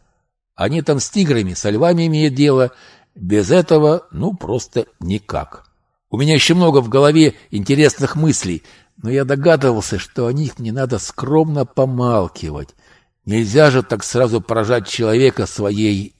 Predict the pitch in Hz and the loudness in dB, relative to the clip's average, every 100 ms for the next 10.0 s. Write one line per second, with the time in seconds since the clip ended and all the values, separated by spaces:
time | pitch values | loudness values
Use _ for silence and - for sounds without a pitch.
0 | - 98 95 98 92 - 95 78 73 69 | -8 -6 -4 -6 -4 -2 -2 -2 -6 -14
1 | - - _ - 80 _ _ _ _ _ | -18 -20 _ -20 -20 _ _ _ _ _
2 | _ _ _ _ _ _ - - - _ | _ _ _ _ _ _ -20 -20 -20 _
3 | _ - 127 165 196 220 165 180 180 165 | _ -8 0 2 4 4 4 4 4 2
4 | - 180 160 131 120 - 185 190 185 175 | 0 0 2 0 -4 -2 2 4 4 2
5 | 170 165 156 - - 107 104 107 - 131 | 2 0 -2 -6 -14 -8 -4 -4 -2 -2
6 | - 101 98 92 85 139 160 - - - | -2 -6 -4 -6 -2 -2 -2 -6 -18 -12
7 | - - 113 98 95 92 - 127 160 147 | -12 -6 -4 -2 -2 -4 -2 0 2 2
8 | 156 147 143 139 - - _ 90 87 110 | 0 -2 -4 -6 -14 -20 _ -8 -2 0
9 | 139 139 117 107 101 113 95 - 143 117 | 2 2 0 -2 -2 -2 -2 -2 0 0